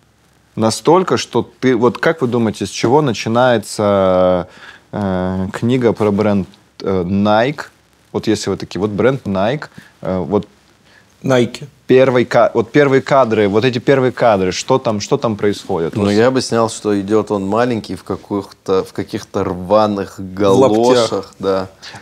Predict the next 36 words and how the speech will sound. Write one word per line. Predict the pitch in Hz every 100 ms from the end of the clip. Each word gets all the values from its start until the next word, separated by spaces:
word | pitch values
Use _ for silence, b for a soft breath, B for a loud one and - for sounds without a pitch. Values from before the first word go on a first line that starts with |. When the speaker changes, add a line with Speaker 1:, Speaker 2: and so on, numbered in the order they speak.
| B B
Speaker 1:
Хорошо, | - - 120 107 113
Speaker 3:
Под | 117
Speaker 1:
и-, | -
Speaker 3:
дождём | 104 123 143 143 131
Speaker 1:
а | 117
если | 131 147 - 131
это | 127 127 120
Speaker 3:
и |
натирает | 117 110 120 120 113
ноги. | 101 92 85
Speaker 1:
Так, | 101 95 -
под | 117
дождём | 110 117 113 117 120
здесь | 117 -
очень | 117 - 120
близко. | 113 120 - 131 131 151 _ _ _ _ _ _ - -
А | - 117
если | 127 127 131
он | 123
не |
маленький, | 117 113 113 113 113 113
а | 90
уже, | 107 110 101
э, | 107 101 101 98 98 95 95 95 95 131 - _ - - _ _ _
в | -
том | - 110
возрасте, | 110 107 101 -
в | 95
котором | 101 101 98 95
он | 92 90
вот | - -
Speaker 2:
А |
сколько | - 214 214 147
ему | 131
сейчас | - - 110
лет? | - -